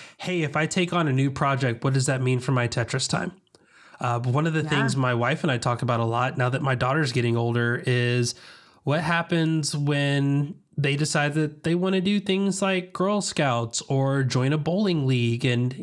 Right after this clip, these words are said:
Speaker 1: especially that one, 'cause I wanna be a part of that. I wanna help out with that, or if they wanna play a sport, like, all of these different things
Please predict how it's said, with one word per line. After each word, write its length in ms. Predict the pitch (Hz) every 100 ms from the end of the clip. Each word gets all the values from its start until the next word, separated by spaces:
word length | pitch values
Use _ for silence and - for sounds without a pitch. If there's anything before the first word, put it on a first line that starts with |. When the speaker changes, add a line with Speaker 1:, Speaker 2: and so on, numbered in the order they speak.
| 190
Speaker 1:
especially 540 | 147 - 180 190 214
that 240 | 202 247 202
one, 180 | 139
'cause 140 | 135 139
I 120 | 151
wanna 220 | 208 269
be 140 | 226 254
a 60 |
part 280 | 202 233 277
of 60 | 151
that. 180 | 117 117
I 80 |
wanna 360 | 131 160 165 165 - - - -
help 260 | - 180 180
out 160 | 196
with 120 | 170 139
that, 160 | 127
or 80 | 127
if 100 | 135
they 80 | 165
wanna 280 | 160 170 165
play 280 | 165 - 170
a 60 |
sport, 560 | 165 - - 214 156 139
like, 340 | 143 143 139 -
all 200 | 160 185
of 120 | 226 202
these 280 | 202 165
different 640 | - 165 170 - 175 98 -
things 580 | 160 180 143 120 117